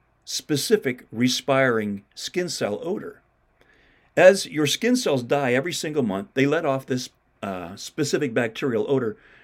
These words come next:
which is different than any other smell that lives in the forest. You know, if you were to take your arm up to the window right now, I'm sitting in the back of my house as I'm recording this,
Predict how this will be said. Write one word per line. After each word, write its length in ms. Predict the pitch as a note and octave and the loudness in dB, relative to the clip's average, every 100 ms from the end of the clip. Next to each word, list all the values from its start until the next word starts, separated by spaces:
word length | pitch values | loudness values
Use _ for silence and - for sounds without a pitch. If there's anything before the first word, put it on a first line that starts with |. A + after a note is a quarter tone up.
| _ - | _ -2
which 220 | B2+ C#3+ | 0 0
is 120 | B2 | -2
different 480 | A2 C#3 G3+ C#3 G#2+ | 0 4 4 2 0
than 160 | A2 | 0
any 240 | C#3 F3+ E3 | 0 -2 0
other 180 | B2+ A#2+ | -2 -4
smell 420 | - D3+ C3+ A2 | -6 -2 0 2
that 140 | A2+ | 0
lives 420 | A2+ C3 A2+ - - | 2 0 0 -8 0
in 140 | B2+ | 2
the 80 | A2+ | 2
forest. 460 | - A#2 F#2 - - _ - - _ _ - | -2 -6 -6 -10 -20 _ -20 -20 _ _ -2
You 80 | D#3+ | 6
know, 80 | D#3 | 8
if 100 | G3 | 8
you 100 | A#3 | 2
were 60 | |
to 60 | G3+ | 0
take 240 | F#3 D#3 | -2 0
your 160 | C3 B2+ | 0 2
arm 200 | B2+ A#2 | 2 2
up 120 | G2 | -2
to 100 | - | 0
the 100 | A2+ | 0
window 280 | A2 A#2 G#2 | 2 2 0
right 220 | F#2 F#2 | 0 -4
now, 140 | G2+ G2 | -6 -4
I'm 120 | B2+ | -4
sitting 300 | - C#3+ B2+ | -2 0 0
in 80 | A2 | 0
the 60 | |
back 280 | G#2 A2 A2 | -2 -2 -2
of 60 | G#2 | -6
my 120 | G#2 | -6
house 300 | G#2 G2 - | -6 -6 -4
as 80 | G#2+ | -4
I'm 120 | F#2+ | -4
recording 460 | F2+ - G#3 C#3+ F#2+ | -6 -2 -2 0 -4
this, 280 | F2+ - | -6 -10